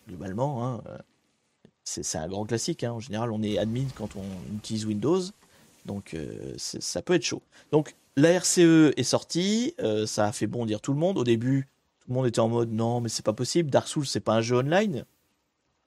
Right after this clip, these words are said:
Parce que ce à quoi les joueurs de Dark Souls ont dit, « Bah, si, si, <laughs> Dark Souls est un jeu online. » Alors, c'est un online un peu bizarre, mais c'est un online quand même. En fait, dans le jeu, vous avez des messages d'autres joueurs, vous voyez des fois leur silhouette passer, vous,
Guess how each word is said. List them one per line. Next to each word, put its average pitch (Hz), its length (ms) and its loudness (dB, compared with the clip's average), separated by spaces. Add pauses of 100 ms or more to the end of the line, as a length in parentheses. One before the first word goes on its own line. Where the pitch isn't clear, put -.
Parce - 160 -16
que 208 180 -2
ce - 200 -2
à 127 100 8
quoi 143 280 6
les 113 260 4
joueurs 143 280 -2
de 135 80 -12
Dark 117 180 -2
Souls 135 240 -10
ont 113 80 -6
dit, « 113 100 -6
Bah, 95 200 -6 (220)
si, - 180 -4
si, 202 220 -4 (280)
<laughs> - 440 -8
Dark 160 160 0
Souls 185 220 2 (120)
est 208 220 2
un 143 80 4
jeu 127 160 4
online. » 160 320 2
Alors, 87 200 -2
c'est - 140 -4
un 101 60 0
online 117 400 4
un 107 40 -2
peu 117 120 0
bizarre, 139 440 4
mais 113 140 0
c'est 123 160 -2
un 113 60 -2
online 117 280 -4
quand 151 140 -4
même. 170 240 0 (380)
En - 60 -8
fait, - 180 2
dans 120 160 6
le 117 80 -2
jeu, 147 180 8
vous 127 260 2
avez 117 300 4
des 117 100 0
messages 117 400 2
d'autres 120 300 2
joueurs, 131 480 4
vous 117 120 -10
voyez 110 180 0
des 110 100 4
fois 127 160 2
leur 117 160 4
silhouette 156 360 -2
passer, 131 640 0
vous, 117 180 -12